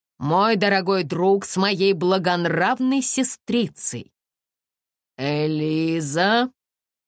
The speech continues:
прогремел на весь дом громоподобный голос отца семейства. «Доносчик!» — отчетливо произнесла она,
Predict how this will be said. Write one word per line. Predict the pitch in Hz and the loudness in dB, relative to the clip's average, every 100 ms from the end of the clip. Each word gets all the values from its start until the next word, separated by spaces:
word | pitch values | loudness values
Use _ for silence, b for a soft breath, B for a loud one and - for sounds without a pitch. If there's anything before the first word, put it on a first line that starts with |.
| - | -12
прогремел | 147 147 180 147 165 208 196 196 | -8 -4 -4 -2 -2 0 0 0
на | 185 | -2
весь | 180 170 | -2 -2
дом | 123 170 196 | 0 0 0
громоподобный | 151 170 170 156 165 156 160 156 | 0 -2 -2 -2 -2 -2 -2 -4
голос | 143 127 196 233 233 - - | -2 0 0 0 -2 -8 -8
отца | 147 143 - 127 143 | -6 -6 -6 -4 -4
семейства. | - 131 131 117 120 - - _ _ _ _ _ _ _ - | -4 -4 -4 -6 -8 -12 -16 _ _ _ _ _ _ _ -6
«Доносчик!» — | 185 202 208 208 233 208 - - 165 - - _ _ _ _ _ _ | 0 2 2 4 4 2 0 -2 -4 -12 -20 _ _ _ _ _ _
отчетливо | 165 151 - 170 160 147 143 | -10 -8 -6 -4 -4 -2 -2
произнесла | 135 139 139 127 139 - 131 | -4 -4 -6 -4 -6 -4 -4
она, | 123 131 196 | -4 -4 -6